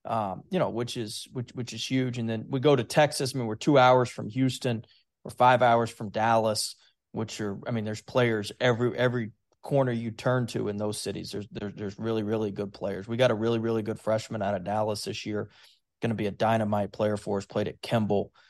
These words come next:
uh, won a state title, one of the best programs in Texas. And so, you know, there's, there's a lot of,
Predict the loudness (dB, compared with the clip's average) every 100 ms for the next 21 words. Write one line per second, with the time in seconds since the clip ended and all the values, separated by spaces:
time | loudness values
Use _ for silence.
0 | _ -6 -2 -2 0 0 2 0 0 2
1 | 4 4 2 0 -2 -2 -2 0 0 2
2 | 0 0 -2 -6 0 0 0 -4 -4 -4
3 | -4 -2 -2 -4 -20 -20 0 4 6 4
4 | 2 2 2 4 4 6 8 8 6 0